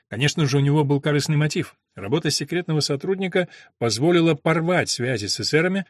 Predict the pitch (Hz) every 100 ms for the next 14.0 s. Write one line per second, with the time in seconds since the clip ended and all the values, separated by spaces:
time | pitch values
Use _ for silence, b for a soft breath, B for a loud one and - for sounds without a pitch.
0 | - 127 170 160 160 151 165 180 - 190
1 | 110 - - - 190 226 147 113 107 127
2 | 156 - 117 - 123 226 - 233 160 175
3 | 170 - 220 - 208 151 101 _ - 208
4 | 240 220 208 190 180 185 170 156 - 175
5 | 170 156 143 175 160 143 147 147 190 156
6 | 143 170 170 156 147 - 185 185 190 175
7 | 175 170 - 165 175 190 208 233 - 151
8 | 127 113 127 123 _ b b b - 180
9 | 165 175 165 170 143 151 156 - 156 151
10 | 202 208 170 160 185 175 - 139 147 139
11 | 123 123 151 190 190 180 147 143 135 123
12 | 175 180 185 131 143 147 135 123 - 135
13 | 120 110 120 117 113 110 110 - - -